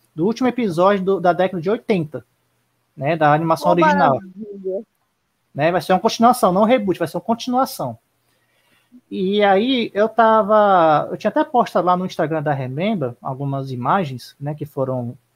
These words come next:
Speaker 1: colocadas na internet, e eu não gostei muito, na minha opinião,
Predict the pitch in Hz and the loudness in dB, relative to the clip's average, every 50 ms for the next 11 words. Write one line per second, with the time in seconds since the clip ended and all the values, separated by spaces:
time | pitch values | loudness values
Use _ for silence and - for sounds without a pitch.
0 | _ _ _ - 131 120 120 - - 139 131 120 131 131 120 120 117 127 117 113 | _ _ _ -8 -6 -6 -6 -4 0 0 0 0 0 -4 -6 -4 -4 -6 -6 -4
1 | 123 131 165 180 - - - - _ _ _ _ _ - _ _ _ - - 240 | -4 -4 -4 -4 -6 -10 -16 -18 _ _ _ _ _ -20 _ _ _ 0 4 4
2 | 269 311 320 311 240 302 285 285 - - 269 233 214 202 208 220 247 302 285 - | 6 6 6 4 6 4 2 2 0 -2 0 2 2 2 2 2 2 2 2 0
3 | - 151 151 _ _ - 175 170 170 170 175 208 262 262 - 233 185 160 143 156 | -2 -6 -6 _ _ -10 -4 -2 -2 0 0 0 -2 -2 -2 -4 -4 -2 0 0
4 | 185 220 208 160 135 139 | 0 0 0 -2 -4 -8